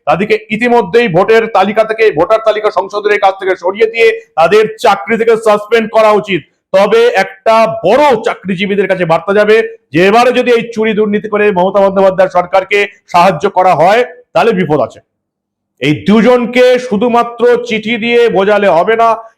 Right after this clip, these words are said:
এদেরকে চাকরি থেকে সাময়িক আপাতত সাসপেন্ড করে দিতে হবে, তবে বাকিদের কাছে বার্তা যাবে। বারে বারে ঘুঘু তুমি খেয়ে যাও ধান।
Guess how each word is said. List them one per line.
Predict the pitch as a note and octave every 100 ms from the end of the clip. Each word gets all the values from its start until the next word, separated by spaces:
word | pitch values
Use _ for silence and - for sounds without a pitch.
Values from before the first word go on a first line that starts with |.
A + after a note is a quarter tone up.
| -
এদেরকে | E3+ G#3+ A3 A3 A3+ A3+
চাকরি | - F#3+ - A#3
থেকে | A#3 A3+ A#3 A3+
সাময়িক | G3+ F3+ G#3 G#3+ A3 D3
আপাতত | D#3+ F#3+ F#3+ A3+ B3 - _
সাসপেন্ড | - A3 A3 - B3+ B3+ G#3+
করে | A3+ G3+
দিতে | F3
হবে, | E3 C3+ A2+
তবে | - _ - G3+ A#3 C4
বাকিদের | G#3 F#3+ G3+ G#3
কাছে | G3+ F#3
বার্তা | E3+ D#3 -
যাবে। | B2+ A2 F2 _ _ _ _ _ _ _ _
বারে | C#3 F3 G3
বারে | G#3 F#3+
ঘুঘু | F3+ G#3+
তুমি | G#3+ G#3+
খেয়ে | G#3+ G3 G3+
যাও | G#3 G#3
ধান। | F3+ G3